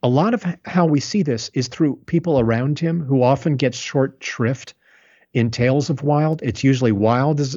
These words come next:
is there, Bosie's there as a annoying orbiting moon around the, around the big planet of Wilde. Uh, but I wanna show, I, I show a lot,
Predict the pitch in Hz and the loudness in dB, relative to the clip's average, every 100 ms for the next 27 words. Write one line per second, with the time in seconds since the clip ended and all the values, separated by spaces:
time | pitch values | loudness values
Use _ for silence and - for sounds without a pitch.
0 | - 123 110 123 131 127 101 127 123 120 | -4 -4 0 2 2 0 0 0 2 -2
1 | 104 117 107 113 - 110 101 107 101 - | -2 -2 -2 -2 -2 -2 0 0 -2 -10
2 | - - - 120 113 117 113 110 104 - | -20 -8 0 2 4 4 2 0 -2 -10
3 | _ _ - 123 117 113 104 101 - 110 | _ _ 0 0 2 -2 -4 -8 -14 -6
4 | 110 120 113 104 104 104 101 104 104 151 | -2 0 0 0 0 -2 -2 -6 -6 -10
5 | 143 120 110 104 98 107 - 127 113 101 | -8 -4 -2 -2 -4 -4 -4 -2 -2 -4
6 | 87 104 123 107 95 - _ _ _ _ | -4 0 0 0 -6 -14 _ _ _ _
7 | _ _ _ - 156 165 202 - 156 220 | _ _ _ -2 -2 2 0 0 -2 -2
8 | 214 - 180 156 147 147 - 147 - 170 | -2 -2 0 0 -2 -6 -4 -4 2 2
9 | 139 143 127 - | 4 2 0 -4